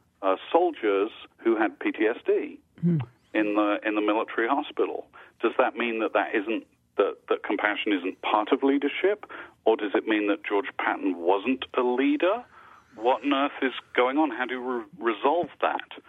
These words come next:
Speaker 1: And the resolution is to stop looking at the leaders and trying to come up with the ever more perfect list of leadery things. <laughs> The resolution is to say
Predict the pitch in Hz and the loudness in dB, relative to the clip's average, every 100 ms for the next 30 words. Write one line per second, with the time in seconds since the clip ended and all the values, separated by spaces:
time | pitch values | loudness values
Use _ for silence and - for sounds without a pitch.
0 | - - - - - - 120 123 123 151 | -20 -20 -20 -18 -18 -2 0 2 2 2
1 | - 147 - - - - 92 - - 107 | 0 0 -2 -2 -2 -2 -2 -6 -8 -10
2 | - - - - - 143 - - - _ | -10 -14 -14 -6 0 0 -2 -12 -20 _
3 | _ _ _ _ - 113 123 - 113 113 | _ _ _ _ -2 0 0 -4 -2 -4
4 | - 104 101 135 131 101 90 98 - 107 | -2 0 2 0 0 -2 -4 -10 -4 -2
5 | 104 - - 110 101 101 98 98 98 98 | -2 -4 -2 0 -2 -2 0 0 0 -4
6 | 95 90 - 101 90 - 101 104 - 90 | -4 -4 -2 -2 -2 -2 -2 -2 -4 -6
7 | 87 90 98 120 123 139 143 - - 139 | -4 -2 0 -2 0 0 -2 -6 -2 0
8 | 143 175 214 226 - - 160 - - - | 0 -2 -4 -8 -10 -2 -2 -2 -20 -20
9 | - - 113 113 143 147 131 160 175 - | -14 -4 0 2 2 0 0 -2 -2 0
10 | 151 117 - 117 - - 110 107 104 | 0 0 -4 -8 -2 0 2 2 0